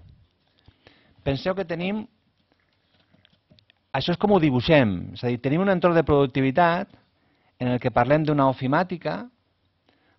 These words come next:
parlem d'espais personals de documents amb les nostres carpetes de correu, en les nostres aplicacions, tenim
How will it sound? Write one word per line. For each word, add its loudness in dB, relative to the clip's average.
parlem -2
d'espais 0
personals -2
de -4
documents -4
amb -4
les -6
nostres -8
carpetes -8
de -14
correu, 0
en -8
les -4
nostres -8
aplicacions, -4
tenim 2